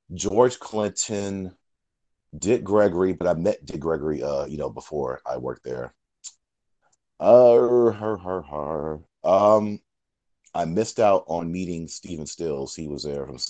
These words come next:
from Crosby, Stills and Nash. Uh, I've been in the same room with Billy Joel,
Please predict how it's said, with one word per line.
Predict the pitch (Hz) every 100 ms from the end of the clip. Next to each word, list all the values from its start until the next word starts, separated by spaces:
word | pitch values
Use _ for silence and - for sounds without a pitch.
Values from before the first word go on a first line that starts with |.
| -
from | 73
Crosby, | - 78 73
Stills | 71 69
and | 64
Nash. | 67 67 64 - _ _ _ -
Uh, | 92 92 92 87 87 _ _ _
I've | 101 101
been | 113 131
in | 110
the |
same | 101 123 120 95
room | 107 113 92
with | 82
Billy | 67 95 101
Joel, | 82 87 85 82 82 78 80